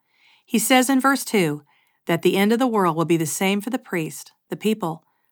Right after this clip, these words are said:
for the master and the mistress, and the servants, for the sellers and the buyers,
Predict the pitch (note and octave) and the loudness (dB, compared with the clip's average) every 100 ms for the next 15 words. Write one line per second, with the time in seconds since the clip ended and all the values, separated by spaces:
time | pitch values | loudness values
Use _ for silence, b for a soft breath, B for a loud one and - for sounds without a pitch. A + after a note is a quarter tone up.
0 | _ D#3+ E3 F3+ G3 G3 B3 B3+ _ _ | _ -4 0 2 0 -2 -4 -6 _ _
1 | A#3+ A#3 G#3 D3+ - D3 - - _ _ | -4 -2 -2 -4 -8 -10 -10 -16 _ _
2 | _ D3+ D3 - G#3+ D#3 C#3+ - - _ | _ -8 -6 -2 -2 -2 -8 -12 -18 _
3 | _ _ - E3 D3+ - F3 G3 A3+ B3 | _ _ -6 -4 -2 2 2 2 -2 -2
4 | B3 G3+ E3 D3+ D3+ - | 2 2 2 -2 -8 -14